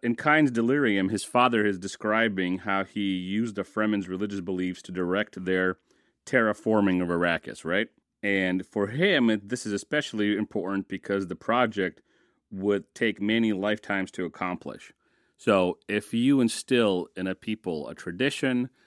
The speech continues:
a religious fervor, if you will, in this terraforming of the planet, you can ensure that they do it for generations. And so Kynes' father feared that someone in the future could use the same religious tactic for his or her own,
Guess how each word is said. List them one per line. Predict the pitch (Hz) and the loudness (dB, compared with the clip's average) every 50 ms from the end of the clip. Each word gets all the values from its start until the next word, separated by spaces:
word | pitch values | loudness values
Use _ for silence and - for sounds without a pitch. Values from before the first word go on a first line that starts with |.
| _ _ _ _ | _ _ _ _
a | - 98 92 | -8 -6 -4
religious | 92 92 92 90 98 104 92 92 101 98 95 95 92 - - - - - - - - | -2 -2 0 2 2 0 2 2 2 2 2 0 -2 -4 -10 -14 -16 -18 -20 -16 -4
fervor, | - 131 131 135 143 131 143 139 131 131 123 - - | 2 4 6 6 6 4 4 2 2 2 0 -4 -10
if | - 120 110 - | -12 -12 -6 -2
you | 113 117 | 0 2
will, | 110 117 120 113 110 107 107 107 107 _ _ _ _ _ _ _ _ _ _ _ _ _ _ _ _ _ _ - | 4 4 4 4 4 4 2 0 -2 _ _ _ _ _ _ _ _ _ _ _ _ _ _ _ _ _ _ -2
in | 120 123 123 117 117 113 107 | 2 2 4 4 2 2 0
this | 107 110 110 - | -2 -4 -6 -6
terraforming | - - - 143 127 113 110 - - - 110 104 92 85 76 69 67 69 - _ _ _ _ _ _ _ _ _ - | -8 -2 2 4 4 4 2 2 0 0 2 2 2 0 -2 -4 -8 -12 -14 _ _ _ _ _ _ _ _ _ -4
of | 101 98 95 92 85 80 78 - - _ _ _ _ _ _ _ _ _ - | -2 0 0 0 -2 -6 -10 -16 -20 _ _ _ _ _ _ _ _ _ -10
the | 92 92 | -10 -10
planet, | - - 139 147 156 135 107 107 104 _ _ _ _ _ _ _ _ _ _ _ - | -6 -2 0 2 2 2 2 0 -2 _ _ _ _ _ _ _ _ _ _ _ -6
you | 110 113 120 123 | -6 -4 -4 -4
can | - - 127 | 0 2 2
ensure | 117 107 107 - - - 131 127 | 4 2 2 0 -2 0 0 2
that | 107 101 98 | 2 0 -2
they | 92 98 98 | -2 -2 -2
do | 90 95 98 | 0 0 -2
it | 98 - | -2 -2
for | - 87 | -4 -10
generations. | 82 82 92 87 82 80 87 92 90 - - - _ _ _ _ _ _ _ _ _ _ _ _ _ _ _ _ - - | -6 -4 -4 -4 -4 -4 -4 -4 -4 -6 -10 -18 _ _ _ _ _ _ _ _ _ _ _ _ _ _ _ _ -10 -10
And | 101 101 | -10 -8
so | - - 113 110 107 104 101 104 - | -4 0 2 2 4 4 2 0 -2
Kynes' | - - 135 135 131 123 - | -2 0 0 2 2 0 -2
father | - - 131 131 131 123 117 107 101 98 | -4 -2 0 2 2 2 2 0 0 -2
feared | - - - 127 127 135 139 135 117 | -4 -6 -2 0 2 4 4 2 2
that | 104 107 98 - | 2 0 -2 -2
someone | - - - 143 175 165 127 104 101 98 104 | -6 -6 -4 -2 -2 0 0 0 0 0 -2
in | - 107 107 | -4 -4 -6
the | 104 | -8
future | - - 135 131 - 110 101 | -6 -8 -8 -6 -6 -6 -8
could | - - 101 95 | -6 -6 -6 -4
use | 104 113 107 | -4 -4 -4
the | 95 98 | -4 -6
same | - - 127 139 131 | -4 -2 -2 0 0
religious | 113 107 101 101 92 95 - | 0 2 0 0 -2 -4 -8
tactic | - - 104 95 92 - - 98 90 _ | -4 -2 -2 -2 -2 -2 -4 -4 -4 _
for | - - 92 | -6 -6 -4
his | 95 110 104 98 | -2 -2 0 0
or | 95 90 90 | 0 0 0
her | 87 110 | 0 0
own, | 101 101 101 | 0 0 0